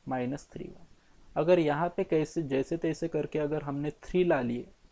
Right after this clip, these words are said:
थ्री अगर ला सकते हैं हम तो लाएंगे और उसके बाद में elimination method use करेंगे। तो थ्री लाने के लिए क्या करना होगा? यहाँ पे y के आगे कुछ भी नहीं, y का, y जो variable of y is one,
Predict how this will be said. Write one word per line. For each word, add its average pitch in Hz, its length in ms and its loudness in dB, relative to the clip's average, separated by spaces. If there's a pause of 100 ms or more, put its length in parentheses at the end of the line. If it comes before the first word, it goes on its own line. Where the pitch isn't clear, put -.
(720)
थ्री 180 160 8
अगर 180 280 6
ला 175 180 8
सकते - 360 -4
हैं 113 160 -4
हम 123 240 -10
तो 165 80 0
लाएंगे 180 460 0 (300)
और 143 100 2
उसके 139 220 -2
बाद 147 160 2
में 151 120 -2
elimination 139 420 0
method 139 280 -2
use 196 220 -2
करेंगे। 131 300 -4 (240)
तो 160 80 -4
थ्री 180 200 6
लाने 185 240 10
के 190 100 2
लिए 196 100 4
क्या 202 160 6
करना 151 280 0
होगा? 135 200 -4
यहाँ 147 220 0
पे 160 140 -2
y 139 220 4
के 165 120 2
आगे 160 220 4
कुछ 160 200 0
भी 170 120 2
नहीं, 139 180 2
y 139 220 2
का, 190 120 0
y 143 360 0
जो 180 180 2
variable 180 460 6
of 185 80 -4
y 156 200 8 (420)
is 190 240 8
one, 127 200 4